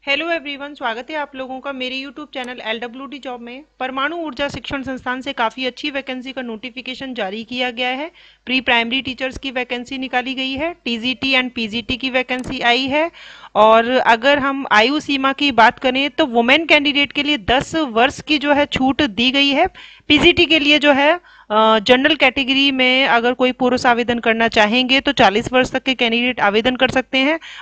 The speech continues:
but woman के लिए, चाहे वह पीआरटी के लिए apply करें, टीजीटी के लिए करें या पीजीटी के लिए, दस वर्ष की छूट दी गई है, ठीक है। और बाकी subject, अ, qualification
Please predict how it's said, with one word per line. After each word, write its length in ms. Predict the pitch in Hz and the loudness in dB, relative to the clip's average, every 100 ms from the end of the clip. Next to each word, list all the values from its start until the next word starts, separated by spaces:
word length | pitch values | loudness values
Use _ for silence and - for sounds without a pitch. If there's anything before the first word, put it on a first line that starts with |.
| - | 2
but 140 | 240 | 2
woman 440 | 214 240 247 285 294 | 4 4 4 4 4
के 200 | 277 262 | 2 2
लिए, 320 | 247 254 175 | 0 0 0
चाहे 260 | - 233 | 4 4
वह 180 | 247 254 | 4 4
पीआरटी 560 | 254 226 220 202 202 262 | 2 4 6 6 4 0
के 80 | 262 | 2
लिए 80 | |
apply 320 | 262 - 247 254 | 2 6 4 4
करें, 300 | 262 269 277 | 2 2 2
टीजीटी 440 | 233 208 233 254 | 0 0 0 0
के 100 | 247 | 2
लिए 120 | 262 | 2
करें 260 | 247 262 277 | 4 4 4
या 180 | 285 302 | 4 4
पीजीटी 480 | 277 247 220 196 | 4 2 2 -2
के 80 | 175 | -2
लिए, 140 | 170 170 | -2 0
दस 320 | 165 254 277 | 4 4 4
वर्ष 320 | 247 240 - | 4 4 2
की 200 | - 262 | -2 0
छूट 340 | - 247 233 | 0 0 2
दी 280 | 311 220 226 | 0 2 2
गई 200 | 180 151 | 2 0
है, 160 | 156 156 - _ - | -4 -8 -8 _ 0
ठीक 200 | 262 349 | 2 4
है। 160 | 285 - - - - - | 0 -2 -14 -18 -18 -2
और 600 | 214 220 220 226 220 240 | 6 8 10 8 6 4
बाकी 320 | 233 214 214 277 | 6 4 4 0
subject, 600 | 254 196 240 247 _ 285 | 0 2 4 4 _ -2
अ, 320 | 277 285 277 _ _ - | 0 0 -2 _ _ 2
qualification 1400 | 214 214 254 226 247 262 262 262 262 - 277 269 269 269 | 4 6 8 8 6 2 0 4 2 4 4 2 0 -4